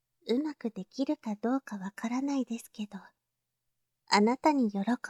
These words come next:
んでもらえるように、頑張ります。体勢は、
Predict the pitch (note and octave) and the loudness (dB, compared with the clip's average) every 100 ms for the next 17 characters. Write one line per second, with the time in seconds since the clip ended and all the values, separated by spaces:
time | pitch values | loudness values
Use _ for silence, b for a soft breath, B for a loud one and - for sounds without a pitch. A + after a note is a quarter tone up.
0 | D#4 C#4 A#3+ G#3+ G3+ G#3+ A3+ B3+ C4+ C#4 | -4 0 2 2 2 -2 -4 -4 -4 -6
1 | A#3+ A3 _ _ _ _ _ _ _ _ | -10 -18 _ _ _ _ _ _ _ _
2 | _ A3+ A#3 B3 C#4 C#4 C#4 C#4+ - - | _ 0 2 2 0 0 -4 -6 -8 -8
3 | - _ _ _ _ _ _ _ _ _ | -8 _ _ _ _ _ _ _ _ _
4 | _ _ _ _ _ _ _ _ _ _ | _ _ _ _ _ _ _ _ _ _
5 | _ _ _ _ _ _ _ _ A#3 B3+ | _ _ _ _ _ _ _ _ 0 0
6 | - - C#4+ C#4+ C#4 C#4+ C4+ | -2 0 4 4 2 0 -2